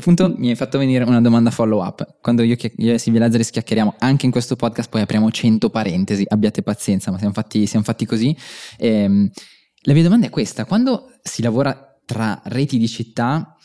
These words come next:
ehm, sappiamo che appunto ci sono tantissime opportunità, ma per dirla male è anche un bel casino intendersi tra sindaci, sindache, assessori, assessori di tante città diverse, tanti livelli diversi,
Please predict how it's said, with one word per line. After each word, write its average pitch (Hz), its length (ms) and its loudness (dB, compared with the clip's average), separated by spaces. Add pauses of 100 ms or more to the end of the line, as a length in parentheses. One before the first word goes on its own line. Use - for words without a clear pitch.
(160)
ehm, 98 720 0
sappiamo 139 420 -2
che 110 220 -4
appunto 110 260 -4
ci - 100 -8
sono 120 440 0
tantissime 127 380 -2
opportunità, 120 800 -2 (320)
ma 98 420 -8
per 104 160 -6
dirla 104 280 2
male 107 400 0
è - 100 -8
anche 98 260 -10
un 90 120 -6
bel - 220 -6
casino 95 440 2
intendersi 98 640 2
tra - 140 -4
sindaci, 98 600 0
sindache, 98 560 0
assessori, 104 480 -4
assessori 98 480 -4 (180)
di - 160 -10
tante 110 340 0
città 107 260 -4
diverse, 101 440 0
tanti 117 260 0
livelli 110 220 4
diversi, 147 440 2